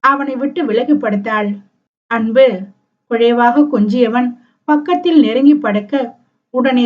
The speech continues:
தூக்கம் கலைந்து விட்டது அன்பினிக்கு. "கொன்று வேண்டா, இதுக்கு மேல ஆட்டம் போட்டினா" என்றதும் நல்ல சிரிப்பு அவன் முகத்தில்.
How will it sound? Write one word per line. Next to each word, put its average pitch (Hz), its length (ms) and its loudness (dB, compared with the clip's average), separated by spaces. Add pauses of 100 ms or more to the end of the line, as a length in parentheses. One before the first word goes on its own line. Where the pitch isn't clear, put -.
தூக்கம் 302 400 -2
கலைந்து 294 380 0
விட்டது 214 300 -2
அன்பினிக்கு. 208 600 0 (1800)
"கொன்று 285 380 4
வேண்டா, 220 320 0 (400)
இதுக்கு 285 320 4
மேல 247 220 2
ஆட்டம் 226 360 0
போட்டினா" 226 360 -2 (640)
என்றதும் 247 520 2 (320)
நல்ல 320 380 2
சிரிப்பு 285 400 -2
அவன் 214 220 0
முகத்தில். 233 460 -2